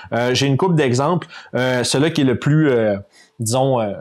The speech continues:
le plus célèbre, c'est que tu peux caster Fireball centré sur toi-même. Fait que ça veut dire que tu risques de te griller et toute ta gang. Euh, bon, ça sonne vraiment comme un problème, puis je comprends que c'est pas attirant si on commence par ça, mais tu peux aussi simplement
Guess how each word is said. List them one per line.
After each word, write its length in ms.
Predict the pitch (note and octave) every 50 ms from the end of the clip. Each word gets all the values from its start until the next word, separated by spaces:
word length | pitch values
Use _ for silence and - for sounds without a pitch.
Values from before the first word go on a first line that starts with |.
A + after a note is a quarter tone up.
| - -
le 120 | - A#2 A#2+
plus 140 | - C#3+
célèbre, 640 | C3+ - - - D#3 B2+ B2 C3 C#3+ D#3 C#3 C3+ A#2
c'est 180 | G#2+ - B2 G#2
que 40 | -
tu 120 | - -
peux 140 | - C#3+ C#3
caster 520 | C#3 - C#3+ B2+ A2 - - - D3 D3+ D3
Fireball 580 | - - D3 C3+ C3 A#2 A#2+ B2 B2+ C3+ C3
centré 440 | B2 - C3+ B2 A#2 G#2+ A2+ C3+ C3+
sur 180 | - - A#2+ -
toi-même. 480 | - C3 B2+ A#2+ A#2+ B2 D3 D3+ C3+
Fait 80 | - -
que 60 | -
ça 80 | - G#2+
veut 80 | A2+
dire 120 | A#2+ B2 -
que 60 | B2
tu 140 | A#2 - A#2
risques 140 | C3 B2
de 60 | A#2+ A2
te 120 | - A#2
griller 680 | A#2 A#2 B2+ B2+ B2+ B2+ B2 C3 C3+ C#3+ D3 - B2 A#2+
et 300 | A#2 A#2 B2 G#2 - - _ _ _
toute 200 | - C#3+ C#3 -
ta 120 | - C3 A2+
gang. 400 | A2 A#2+ A#2+ D#3+ F#3+ D#3+ C#3 B2 - - - - - G#2 G2+ -
Euh, 340 | A2+ A2+ A#2 A2+ A2 A2 - - - -
bon, 180 | C#3 B2 A#2
ça 140 | - - A#2
sonne 200 | - D3 C#3 C#3+
vraiment 240 | B2+ C3 B2 C3+ C#3
comme 160 | C3 C#3 B2
un 100 | B2 B2
problème, 440 | A#2+ B2 B2 B2+ B2 C3+ C#3+ C3+ A#2+
puis 100 | - -
je 40 | -
comprends 260 | B2+ A#2+ A2+ A2 B2
que 60 | B2
c'est 100 | - B2+
pas 120 | G#2 B2 A#2
attirant 340 | A2+ - - B2 A#2 C3 B2+
si 80 | -
on 80 | C3 A2+
commence 280 | - A#2+ A#2+ B2 A#2+
par 160 | - B2 A2+ -
ça, 160 | - A3 C4
mais 120 | G#3+ D3
tu 100 | - -
peux 80 | - D#3
aussi 360 | D3+ D3 C3+ - A#3 B3+ A#3+ - - - - _ -
simplement 440 | - D3+ C3 C#3+ D3 D#3+ F3 F#3